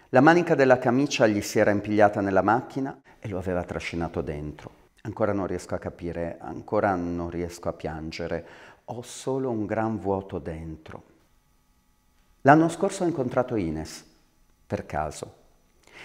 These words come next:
È diventata una ragazza bellissima, la pelle olivastra, il sorriso bianco, raggiante, gli occhi scuri di suo padre. È lei a riconoscermi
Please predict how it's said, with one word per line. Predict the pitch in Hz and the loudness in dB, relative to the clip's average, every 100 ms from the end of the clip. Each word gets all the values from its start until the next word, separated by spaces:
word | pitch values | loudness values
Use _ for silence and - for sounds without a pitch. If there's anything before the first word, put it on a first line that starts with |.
| - | -18
È | - | -8
diventata | 110 107 107 110 107 | -2 0 2 0 2
una | 101 | 0
ragazza | 98 98 - 101 | 2 0 0 -4
bellissima, | 85 90 90 85 82 - - - 85 | -2 -4 -4 -4 -6 -8 -10 -8 -6
la | 87 87 | -4 -2
pelle | 113 110 | 0 4
olivastra, | 107 98 92 87 87 87 - - 78 | 6 6 4 6 6 6 -2 -4 -4
il | 76 | -4
sorriso | - 87 92 87 92 | -4 -2 -2 0 -2
bianco, | 87 90 92 82 - 78 - - | 0 0 0 -4 -8 -14 -14 -10
raggiante, | 92 76 - 78 78 87 - - - _ _ _ _ _ _ _ _ _ _ | -10 -8 -8 -6 -6 -8 -10 -18 -18 _ _ _ _ _ _ _ _ _ _
gli | - | -2
occhi | 127 - 123 | -2 -2 -10
scuri | - - 90 80 82 _ _ _ _ _ _ _ _ _ _ _ _ _ | -12 -14 -14 -14 -18 _ _ _ _ _ _ _ _ _ _ _ _ _
di | 90 85 | -12 -12
suo | - 85 | -8 -10
padre. | - 73 78 - - _ _ _ _ _ _ _ _ _ | -8 -8 -10 -14 -20 _ _ _ _ _ _ _ _ _
È | - | 8
lei | 143 143 110 | 12 12 12
a | 95 | 8
riconoscermi | - 92 87 - 90 85 90 | 6 0 0 -2 -6 -6 -8